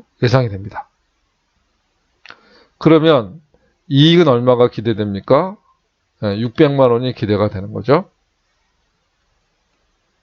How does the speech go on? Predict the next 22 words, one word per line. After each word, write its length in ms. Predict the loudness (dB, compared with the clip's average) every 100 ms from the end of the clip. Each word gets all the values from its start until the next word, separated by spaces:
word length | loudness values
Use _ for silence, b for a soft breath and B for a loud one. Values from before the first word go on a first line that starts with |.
| _ _ _ _ _ B B B
그러면, 560 | 0 2 4 2 0 -10 _ b b b b -2
어, 420 | 0 2 2 2
어떤 420 | 2 2 2 2
대안을 320 | 4 2 2 0
선택하겠습니까, 760 | -2 2 2 0 -4 -4 -2
여러분들은? 500 | 0 -2 -4 -2 -2 -6 _ -20 _
아, 240 | 0 2 4
나는 260 | 2 0 2
회사를 420 | 2 4 0 0
계속 300 | -2 -2 -2
다니면 800 | -2 -2 -2 2 4 4 2 -2
사백만 580 | -2 -2 0 -4 0 0
원의 200 | 2 2
월급이 420 | 2 0 0 -2
생기는 360 | -4 -4 -6 -6
거고요. 460 | -10 -2 0 0 _ b b b
자, 160 | _ -2
회사를 440 | 2 2 2 0
그만두고 1000 | -2 -2 -2 -2 -4 -2 2 4 4 0
빵집을 540 | -2 -2 -2 -2 0 0
하게 220 | -2 -4
되면, 420 | -2 0 0